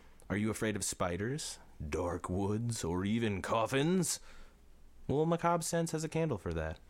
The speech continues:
taking a combination of essential oils to recreate or soothe your fears. Macabre Scents is on Etsy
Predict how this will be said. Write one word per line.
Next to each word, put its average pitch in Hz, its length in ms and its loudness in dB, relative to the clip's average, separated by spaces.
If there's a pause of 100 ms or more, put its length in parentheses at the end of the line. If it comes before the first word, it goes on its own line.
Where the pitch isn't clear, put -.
(440)
taking 127 320 2
a 117 40 0
combination 131 840 0
of 101 100 0
essential 107 520 0
oils 117 360 0
to 104 100 -2
recreate 104 640 0
or 90 180 -2
soothe 107 560 -2
your 110 140 0
fears. 92 580 -4 (520)
Macabre 156 320 4
Scents 165 320 2
is 127 100 0
on 120 140 4
Etsy 120 440 -2